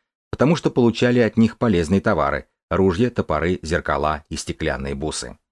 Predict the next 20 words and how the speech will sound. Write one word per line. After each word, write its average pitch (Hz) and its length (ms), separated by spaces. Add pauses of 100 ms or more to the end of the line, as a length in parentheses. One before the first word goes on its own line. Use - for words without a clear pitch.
(560)
Пока 139 280
чужеземцам 95 720
было 101 220
что 87 200
предложить, 80 540 (300)
Поухатан 95 680 (100)
разрешал 101 520
им 107 200
жить, 104 260 (260)
поставляя 80 520
им 82 140
пищу. 85 400 (480)
Но 78 140
их 87 180
стало 90 260
очень 90 360
мало, 110 300
они 78 200
были 95 180
больны, 110 460